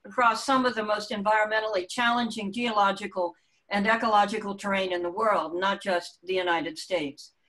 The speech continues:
Highly diverse in flora and fauna, on par with the Brazilian rainforest in its geological, biogeological diversity. It has offered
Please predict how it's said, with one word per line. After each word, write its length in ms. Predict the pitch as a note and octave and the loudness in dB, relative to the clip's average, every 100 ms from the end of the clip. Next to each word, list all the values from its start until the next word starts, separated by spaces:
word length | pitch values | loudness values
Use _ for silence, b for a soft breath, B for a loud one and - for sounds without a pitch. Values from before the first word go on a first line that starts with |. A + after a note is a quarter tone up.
| _ | _
Highly 300 | G#3 G#3+ G#3+ | 2 2 2
diverse 480 | G#3+ G3 A3 A#3+ - | -2 -2 -2 -2 -4
in 100 | G3 | -8
flora 360 | G3 G3+ G3 F3+ | -2 2 2 2
and 120 | F3+ | -2
fauna, 340 | - A#3+ A#3 | 2 2 4
on 180 | A3 F#3+ | 2 0
par 240 | G3+ G3+ G3+ | 2 2 2
with 140 | G3 | -4
the 60 | E3+ | -6
Brazilian 640 | F#3 F3+ B3+ A#3 A#3 G3+ | -4 -2 0 0 0 -2
rainforest 840 | G#3 B3+ C4+ - F#3+ E3+ F3 - _ _ _ _ _ - | 0 2 0 0 0 0 -2 -8 _ _ _ _ _ -6
in 120 | G#3+ | -2
its 220 | G3 G3 | -2 -2
geological, 1000 | B3 A#3+ G#3+ G#3+ A3 A3 G#3+ G3+ G3+ - _ | -2 0 4 2 2 -2 0 0 0 -6 _
biogeological 1080 | A3+ A#3+ A3 G3 G#3+ G3+ F#3+ G3 G3 F#3+ F3 | 4 4 2 0 -2 0 2 0 -2 -4 -4
diversity. 640 | F3 G3 G#3 G#3 E3 C#3+ | -2 -4 -4 -6 -4 -2
It 80 | E3+ | -2
has 180 | F#3+ F#3+ | -2 -2
offered 440 | G3+ G#3 G#3 F#3 | 2 2 2 -6